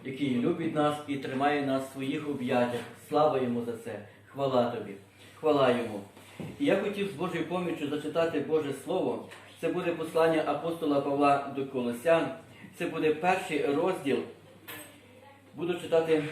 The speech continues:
з вісімнадцятого вірша. «І він голова тіла церкви, він початок, первонароджений з мертвих, щоб у всьому він мав першинство. Бо вгодно було, щоб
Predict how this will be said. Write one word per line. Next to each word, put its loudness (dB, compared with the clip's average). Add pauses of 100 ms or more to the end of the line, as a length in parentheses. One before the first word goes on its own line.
(160)
з -2
вісімнадцятого 2
вірша. 2 (1800)
«І 2
він 0
голова 2
тіла 4 (100)
церкви, 0
він 0
початок, -2 (340)
первонароджений 4
з -8
мертвих, 0 (480)
щоб 0
у 2
всьому 0
він 0
мав 4
першинство. -2 (500)
Бо 6
вгодно 6
було, 4 (120)
щоб 4